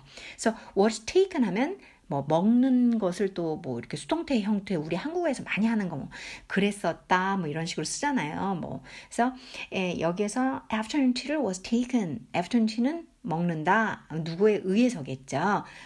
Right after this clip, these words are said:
오, 그다음에 while sitting in low, 음, 그 앉아서 in low, 낮고 comfortable, 편안한 chairs,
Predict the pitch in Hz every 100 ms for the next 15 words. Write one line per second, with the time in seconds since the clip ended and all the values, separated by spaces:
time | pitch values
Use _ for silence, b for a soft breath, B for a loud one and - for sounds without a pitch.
0 | B B _ - 202 185 180 - 208 202
1 | 226 - 180 190 185 208 220 240 240 220
2 | - 196 175 151 143 143 - B B B
3 | 175 175 175 180 175 180 B B B -
4 | 170 160 156 - - - - - - 220
5 | 240 247 240 - 226 214 180 156 131 156
6 | 185 - _ 277 330 427 - - 339 359
7 | 330 247 175 135 B B B - 381 381
8 | 330 254 294 349 - - 165 135 - -